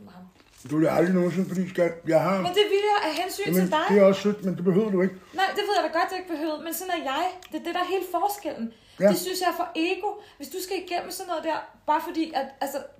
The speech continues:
Speaker 1: så kan jeg
Speaker 2: Men
Speaker 1: godt lige vente, til vi er lidt mere sikre i
Speaker 2: ikke
Speaker 1: hinanden.
Speaker 2: bare fordi, fordi nogle andre grunde til, at jeg også var afsted. Det var, øhm, jo også de andre ting, der var med dem. Og jeg støtter altid de tætteste, jeg har. Det vil jeg også gøre, hvis vi var venner. Ikke, at det kommer til at ske.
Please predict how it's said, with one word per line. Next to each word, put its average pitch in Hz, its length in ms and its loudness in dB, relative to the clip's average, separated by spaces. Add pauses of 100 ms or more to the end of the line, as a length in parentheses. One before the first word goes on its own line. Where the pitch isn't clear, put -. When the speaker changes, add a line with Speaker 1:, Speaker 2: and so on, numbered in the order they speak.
Speaker 1:
så 349 160 -8
kan - 20 -12
jeg 349 160 4
Speaker 2:
Men - 80 8
Speaker 1:
godt 302 160 4
lige 330 180 2
vente, 285 240 4
til 330 120 -6
vi 277 80 -6
er 247 40 -6
lidt 302 180 -8
mere 311 120 -6
sikre 320 340 -10
i - 20 2
Speaker 2:
ikke - 120 0
Speaker 1:
hinanden. 226 160 2
Speaker 2:
bare 175 280 6
fordi, 180 200 0 (140)
fordi 165 200 -4 (480)
nogle 156 200 -2
andre 170 200 0
grunde 175 260 2
til, 151 60 -8
at 170 60 0
jeg 147 80 4
også 143 140 2
var 139 60 4
afsted. 131 260 -2 (800)
Det 147 100 -2
var, 143 260 6
øhm, 120 540 0 (120)
jo 135 140 2
også - 340 -2
de 120 120 -2
andre 120 200 -2
ting, - 280 -8
der 120 80 -6
var 110 120 -4
med 117 160 -6
dem. 120 160 -10 (520)
Og 139 260 4 (120)
jeg 175 160 8
støtter 165 300 4
altid - 500 0
de - 120 -8
tætteste, 147 400 0
jeg 127 80 0
har. 120 360 -8
Det 170 80 -4
vil 165 60 0
jeg 139 100 2
også 143 160 0
gøre, 151 260 4 (440)
hvis 143 300 -2
vi 175 120 2
var 185 100 10
venner. 151 240 6
Ikke, 160 200 4
at 147 60 6
det 156 80 6
kommer 165 160 2
til 156 120 -4
at 143 60 -6
ske. 147 220 -4